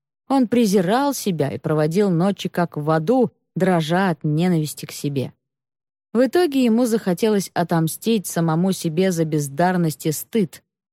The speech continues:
Он решил, что чем жить так, лучше умереть, сохранив достоинство и хотя бы раз в жизни сделав выбор самостоятельно.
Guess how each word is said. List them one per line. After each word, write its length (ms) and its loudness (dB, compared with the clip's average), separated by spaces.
Он 180 2
решил, 400 2
что 260 -2
чем 360 2
жить 340 0
так, 420 -2
лучше 640 0
умереть, 680 2
сохранив 600 0
достоинство 960 -2
и 60 0
хотя 300 2
бы 120 0
раз 360 2
в 80 -2
жизни 600 0
сделав 600 0
выбор 420 2
самостоятельно. 1040 -2